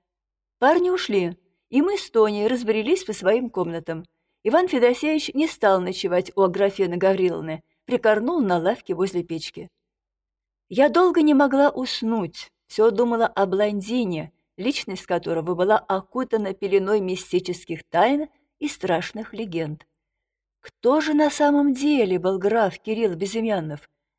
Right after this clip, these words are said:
И откуда у меня это странное чувство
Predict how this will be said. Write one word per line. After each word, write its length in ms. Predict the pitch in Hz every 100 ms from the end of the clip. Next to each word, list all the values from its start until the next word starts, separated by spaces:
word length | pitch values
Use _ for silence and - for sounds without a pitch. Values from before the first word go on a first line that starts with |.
| _ _ _ _
И 80 | 160
откуда 680 | 175 170 _ - 262 190 175
у 120 | 175
меня 320 | 175 190 220 -
это 300 | 233 226 185
странное 720 | - - 202 226 202 180 175
чувство 760 | 175 - 285 311 - 175 156